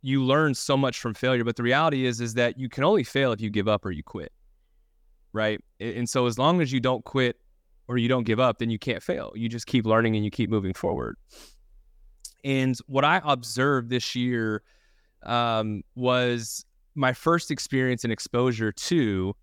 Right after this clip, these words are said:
a Ponzi scheme. Uh, I was fortunate that I didn't get involved, and I almost did. I was this close to getting involved. And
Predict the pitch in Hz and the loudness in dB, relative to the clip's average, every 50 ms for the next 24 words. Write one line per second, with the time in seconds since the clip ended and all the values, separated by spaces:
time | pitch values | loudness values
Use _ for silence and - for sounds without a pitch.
0 | _ _ _ 110 - 135 123 117 104 98 87 - - 80 - - - _ _ _ | _ _ _ -4 0 0 2 2 0 -2 -4 -6 -8 -10 -12 -12 -16 _ _ _
1 | _ _ _ _ _ _ _ _ _ _ _ _ _ _ _ _ _ _ _ _ | _ _ _ _ _ _ _ _ _ _ _ _ _ _ _ _ _ _ _ _
2 | _ - 71 67 67 - - - - 127 127 127 - - - 175 190 180 - - | _ -14 -12 -12 -12 -14 -14 -6 -2 -2 0 0 -2 -2 0 2 2 2 2 0
3 | 170 147 - 147 131 127 131 131 131 120 135 131 123 113 127 123 123 127 120 117 | 0 0 2 2 2 2 2 2 0 0 0 -2 0 0 0 0 0 0 0 -2
4 | 120 120 123 131 135 123 113 - - 127 113 107 113 131 139 135 117 107 95 - | -2 -2 -2 -2 -2 -2 -2 -2 -4 -4 -2 0 0 0 2 2 0 0 -2 -6
5 | - - - - _ _ _ _ _ _ _ _ _ _ _ - 135 127 127 139 | -10 -14 -16 -20 _ _ _ _ _ _ _ _ _ _ _ -20 -10 -4 0 0
6 | 143 143 - - - - 135 123 113 101 - - - 113 113 113 110 107 104 98 | 0 0 -2 -2 0 2 4 4 4 2 0 -4 -2 0 2 2 2 2 0 0
7 | 95 90 98 98 - 50 50 - - - - _ _ - - _ _ _ _ _ | 0 0 0 0 0 -2 -8 -14 -18 -20 -20 _ _ -20 -20 _ _ _ _ _
8 | _ _ _ _ _ _ _ _ - 139 135 135 135 131 127 127 127 123 117 | _ _ _ _ _ _ _ _ -2 0 2 4 4 4 4 4 2 2 0